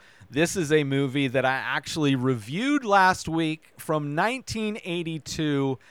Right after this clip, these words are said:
This is the horror comedy Creepshow. Uh, five short films, little anthology movie based on the Creepshow comic. Uh, it was a lot of fun. There was one of the stories that I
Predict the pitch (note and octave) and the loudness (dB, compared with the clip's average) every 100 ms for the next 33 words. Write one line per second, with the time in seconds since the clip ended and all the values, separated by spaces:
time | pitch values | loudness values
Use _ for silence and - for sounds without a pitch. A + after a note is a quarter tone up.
0 | - _ D3+ D#3+ E3+ C#3+ E3 C#3+ - G3 | -20 _ -6 -4 -8 -4 -2 -2 -4 -2
1 | A3 A3+ A3 G3 - - - G3+ C4 C4 | 4 6 6 2 -2 -12 -2 4 4 6
2 | D3+ B2+ B2+ A#2+ _ _ _ _ _ - | 4 2 0 -4 _ _ _ _ _ 0
3 | C4 D4+ - - A3 A#2 F#2 E2+ _ _ | 2 0 -4 4 6 6 2 -8 _ _
4 | _ _ - C3 A#2+ - G#3 A3+ A3+ G3+ | _ _ -10 -6 -6 6 10 12 10 4
5 | - A3 G#3+ A3 - G3 F#3+ F#3+ F#3 G3 | 0 4 4 4 -2 2 4 2 -2 -2
6 | F3 F3 E3+ E3+ - E3 E3 F3 E3 E3+ | -2 -2 -2 -4 0 2 2 2 0 -2
7 | E3 D3+ D#3+ D3+ D#3 D3+ C#3+ D3 - - | 0 0 0 0 -2 0 0 0 -6 -4
8 | C#3 C#3 C3+ - D3 D3 - D3+ B2+ - | -2 -2 -6 -6 -4 -4 -4 -4 -4 -4
9 | D#3 D#3 D#3 D3 _ - - - - A2+ | -4 0 -2 -4 _ -20 -20 -12 2 6
10 | A#2+ C3+ F3 G3 G3 F3+ F3 E3+ D#3+ - | 6 4 -2 6 6 6 4 6 6 0
11 | - D3 C#3 C#3 C#3 - B2+ C#3+ C#3+ C#3 | 0 4 4 2 -2 -8 -2 2 4 4
12 | A#2+ B2+ C3 F3 E3+ D#3 C#3+ - D3 C#3+ | 0 -6 -2 0 2 0 -2 -2 0 2
13 | C#3+ C3+ C#3 B2 B2 A#2+ | 0 -2 0 2 2 0